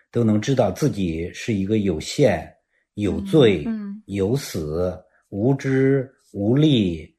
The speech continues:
Speaker 1: 无耻的这么一种人性本相。所以在这种情况下，我们才会看见在不同的文化处境里头有不同的现象发生。我觉得要解决这个没有第二条路，
Speaker 2: 对。
Speaker 1: 要解决这个，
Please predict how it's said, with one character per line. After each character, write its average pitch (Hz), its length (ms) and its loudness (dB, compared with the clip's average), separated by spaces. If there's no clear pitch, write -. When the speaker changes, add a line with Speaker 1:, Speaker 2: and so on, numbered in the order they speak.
Speaker 1:
无 110 220 2
耻 82 420 -2
的 95 360 -6
这 120 140 0
么 95 80 0
一 104 100 0
种 95 180 -4
人 82 180 -4
性 104 220 -2
本 82 200 -6
相。 - 280 -10
所 - 160 0
以 151 60 6
在 165 160 6
这 180 140 4
种 127 120 4
情 98 140 -4
况 107 160 0
下， 104 140 2
我 92 120 0
们 90 80 -4
才 98 180 -2
会 110 140 0
看 - 300 -2
见 104 400 0
在 117 120 2
不 151 180 0
同 120 160 0
的 123 100 4
文 101 220 0
化 120 180 -2
处 90 220 -6
境 123 180 0
里 82 140 -2
头 95 340 -4
有 92 160 0
不 123 220 -2
同 87 300 -4
的 107 240 0
现 98 320 2
象 87 180 -2
发 92 200 -6
生。 101 360 -2
我 113 80 -2
觉 123 180 4
得 151 220 8
要 147 240 4
解 107 240 -2
决 95 180 2
这 135 120 0
个 104 100 -2
没 90 140 0
有 135 100 4
第 143 160 0
二 98 140 2
条 82 180 -8
路， 101 400 -2
Speaker 2:
对。 196 220 -6
Speaker 1:
要 139 200 6
解 98 280 0
决 95 360 0
这 131 120 0
个， 90 300 -4